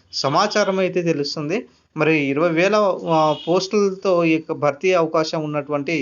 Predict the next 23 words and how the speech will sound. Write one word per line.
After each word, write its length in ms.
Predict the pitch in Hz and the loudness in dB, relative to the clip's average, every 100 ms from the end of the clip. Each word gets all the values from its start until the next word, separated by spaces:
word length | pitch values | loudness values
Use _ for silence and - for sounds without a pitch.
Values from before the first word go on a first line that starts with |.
| 131 | -2
ఇక్కడ 420 | 135 - _ 151 143 | -6 -20 _ -4 -2
సమాచారం 580 | 143 135 139 175 165 | -2 0 0 2 0
చేస్తుంది. 480 | 156 147 139 - 147 | -2 -4 -6 -10 -2
కాబట్టి 580 | 139 135 135 185 160 135 - _ - | 0 2 0 0 -2 -4 -10 _ -10
మీ 140 | 151 185 | 0 2
యొక్క 200 | 208 202 | 2 -2
ప్రిపరేషన్‌ను 720 | 175 185 196 214 220 202 196 | 0 0 2 0 -2 -2 -2
కంటిన్యూ 520 | 175 160 165 190 190 | 0 -2 0 0 0
ఉంచుకోండి, 400 | 175 170 165 151 | -2 -2 -4 -2
my 140 | 147 | -2
dear 180 | 143 139 | 0 0
friends. 340 | 135 151 135 151 | -2 -8 -8 -6
ఖచ్చితంగా 400 | 139 - 165 160 | -6 -6 -4 -2
అయితే 180 | 151 | -2
నోటిఫికేషన్‌లో 720 | 160 143 139 147 143 135 131 | -4 -4 -4 -6 -6 -6 -2
వచ్చే 240 | 135 135 139 | -4 -2 -4
అవకాశం 460 | 127 131 131 190 240 - - _ | 0 -2 -2 -6 -6 -16 -20 _
దాదాపు 440 | 135 139 143 139 185 208 190 | 0 2 2 0 0 0 0
ఉన్నది. 680 | 147 135 143 202 190 220 | 0 -2 0 0 0 0
ఇక 140 | 196 170 | -2 -4
కొలువుల 440 | 170 151 170 180 | -2 0 2 0
జాతరే 500 | 143 127 143 147 175 | 0 2 0 2 -2
మోగుతుంది. 920 | 170 147 147 143 135 131 127 131 127 | -2 -2 -2 -2 -2 -4 -2 -2 -2